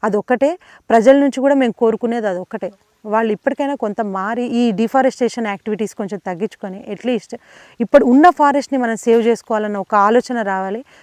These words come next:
వాళ్ళలో మార్పు తీసుకురావాలని చాలా అవేర్‌నెస్ మీటింగ్స్ ఊర్లలో పెట్టడం జరుగుతుంది. So ఇది తప్పించి మేము ప్రజల నుంచి కోరుకునేది ఏదీ లేదు. ఇంకోటి వాళ్ళని, ఆ, బాధించే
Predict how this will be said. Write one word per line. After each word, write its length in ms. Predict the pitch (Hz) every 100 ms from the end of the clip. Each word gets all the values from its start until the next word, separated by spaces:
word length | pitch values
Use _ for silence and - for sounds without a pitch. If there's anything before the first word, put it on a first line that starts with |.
| _
వాళ్ళలో 280 | 208 226 247
మార్పు 420 | 226 208 226 -
తీసుకురావాలని 760 | 262 247 - 226 220 214 208 233
చాలా 400 | - 208 247 294
అవేర్‌నెస్ 420 | 269 254 247 -
మీటింగ్స్ 540 | 214 214 208 - 202 196 - - _
ఊర్లలో 400 | 226 254 254 240
పెట్టడం 380 | 208 202 196 208
జరుగుతుంది. 520 | 220 190 180 185 175 208 _ _ _ _ -
So 60 | 214 196 190 190 -
ఇది 220 | 226 247
తప్పించి 440 | 254 214 320 -
మేము 260 | 302 262 196 -
ప్రజల 280 | 214 233
నుంచి 200 | 262 254
కోరుకునేది 580 | 233 214 208 240 233 208
ఏదీ 200 | 208 208
లేదు. 320 | 220 220 254
ఇంకోటి 540 | 269 220 262 254 262 233
వాళ్ళని, 920 | - 185 214 226 240 240 233 220 214 - _ _ _ 208
ఆ, 120 | 202
బాధించే 880 | 165 196 214 226 277 - 269 262